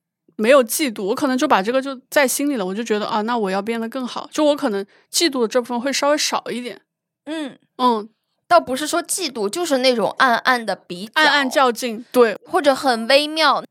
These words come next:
Speaker 1: 我确实稍微少一点，但是我完全能懂。
Speaker 2: 那你在友谊里面会有占有欲吗？比如说就三个人的友谊太过于拥挤，这种有吗？
Speaker 1: 会有，这个真的会有。
Speaker 2: 就是会吃醋，现在不会有了，是吗？
Speaker 1: 现，现，现在其实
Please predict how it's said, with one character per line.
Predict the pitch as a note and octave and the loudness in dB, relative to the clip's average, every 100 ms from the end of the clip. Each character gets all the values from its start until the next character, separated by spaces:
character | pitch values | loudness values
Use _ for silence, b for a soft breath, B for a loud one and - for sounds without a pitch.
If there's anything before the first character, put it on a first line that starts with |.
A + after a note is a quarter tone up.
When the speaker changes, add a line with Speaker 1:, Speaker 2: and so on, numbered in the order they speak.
| _ - | _ -2
Speaker 1:
我 | B3 | 0
确 | A#3 F#4+ | 2 0
实 | D#4 | 0
稍 | C#4+ C#4+ | 4 4
微 | |
少 | D4 G#3+ | 4 0
一 | G#3+ | -2
点， | A3 | -2
但 | B3+ | 0
是 | C#4+ | 2
我 | C#4 | 2
完 | G3 G#3 | 4 0
全 | C#4 B3+ | 0 -2
能 | G3 F#3 | -2 -8
懂。 | F#3 _ _ b b | -12 _ _ b b
Speaker 2:
那 | E4 F#4 | 0 2
你 | A#3+ | 2
在 | A#3 C4 | 2 2
友 | G#3 D#3+ | 2 -2
谊 | F#3 | -6
里 | A3 | -8
面 | D#3 | -8
会 | G#3+ A3 | -8 -8
有 | |
占 | F3+ A#3+ | -6 -4
有 | F3+ E3 | -4 -8
欲 | E3+ | -16
吗？ | - _ | -20 _
比 | G#3 | -6
如 | F3+ | -4
说 | G3+ B3 | -2 0
就 | A#3 | 0
三 | A3 B3+ B3 | 2 2 2
个 | A3+ | -2
人 | |
的 | G#3 | -2
友 | G#3 F3+ | -2 -2
谊 | D#3 F3+ | -4 -8
太 | - A3+ | -2 -2
过 | A3+ G3+ | -2 -4
于 | G3 | -6
拥 | G#3+ B3+ C4 | -6 -8 -8
挤， | - G#3 | -12 -10
这 | G#3+ | -10
种 | F#3+ E3+ | -10 -10
有 | E3+ - - | -10 -12 -14
吗？ | - | -4
Speaker 1:
会 | - D4+ | 2 4
有， | A3+ | 2
这 | - | 0
个 | C#4+ B3 | 0 2
真 | A#3+ | 0
的 | A#3 | -2
会 | G#3+ G3+ | -2 -6
有。 | - G#3+ - | -8 -14 -12
Speaker 2:
就 | A#3+ | -8
是 | A3+ | -4
会 | A#3+ | -4
吃 | A3 - A#3+ | -6 -8 -6
醋， | B3 | -4
现 | G#3 D#4 C#4 | -2 -2 2
在 | E4 | 2
不 | A#3+ E3+ | 2 -2
会 | F#3+ F3+ | -4 -2
有 | - | -4
了， | - - - | -6 -12 -12
是 | - G3 | -10 -6
吗？ | E3+ | -4
Speaker 1:
现， | D#3 - E4 | -4 0 0
现， | C#4 | 2
现 | E4 C#4+ | 0 2
在 | C#4+ | 2
其 | A#3 - | 0 -4
实 | G3+ A3 A3 A3 | -6 -4 -4 -4